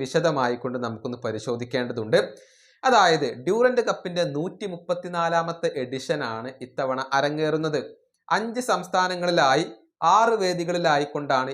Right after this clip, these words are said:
ഈ ടൂർണമെന്റ് നടക്കുന്നത്. കൊൽക്കത്ത, ജംഷഡ്പൂർ, റാഞ്ചി, ഇംഫാൽ, കൊക്രജർ, ഷില്ലോങ് എന്നിവിടങ്ങളിൽ വെച്ചുകൊണ്ടാണ് ഇത്തവണത്തെ ടൂർണമെന്റ് നടക്കുന്നത്. ജൂലൈ ഇരുപത്തിമൂന്നാം തീയതിയാണ് ടൂർണമെന്റ് ആരംഭിക്കുന്നത്.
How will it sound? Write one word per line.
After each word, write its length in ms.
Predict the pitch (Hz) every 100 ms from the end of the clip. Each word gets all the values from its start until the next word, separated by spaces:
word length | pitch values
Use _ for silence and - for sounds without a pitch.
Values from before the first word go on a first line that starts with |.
| 135
ഈ 40 | 127
ടൂർണമെന്റ് 460 | 127 123 123 123 123 117
നടക്കുന്നത്. 480 | 113 - 123 120 175 - - _ _
കൊൽക്കത്ത, 380 | 160 156 185 - 170 - - 147
ജംഷഡ്പൂർ, 560 | 151 151 196 156 160 170 - 135
റാഞ്ചി, 440 | 143 170 143 151 160 139
ഇംഫാൽ, 420 | 147 180 151 160 -
കൊക്രജർ, 480 | 143 - - 147 156 -
ഷില്ലോങ് 520 | 143 147 165 165 139 - - _ 175
എന്നിവിടങ്ങളിൽ 520 | 190 185 180 175 170 151
വെച്ചുകൊണ്ടാണ് 640 | 147 147 147 139 127 131 127
ഇത്തവണത്തെ 440 | 127 127 123 123 127
ടൂർണമെന്റ് 440 | 123 117 120 123 120
നടക്കുന്നത്. 460 | 117 120 127 120 196 220 - _ _ _ 135
ജൂലൈ 280 | 220 247 220 185
ഇരുപത്തിമൂന്നാം 840 | 165 165 175 190 175 156 160 165 170 170
തീയതിയാണ് 640 | 165 165 165 147 139 151 151
ടൂർണമെന്റ് 500 | 131 135 139 139 147 147 151
ആരംഭിക്കുന്നത്. 560 | 156 160 160 170 170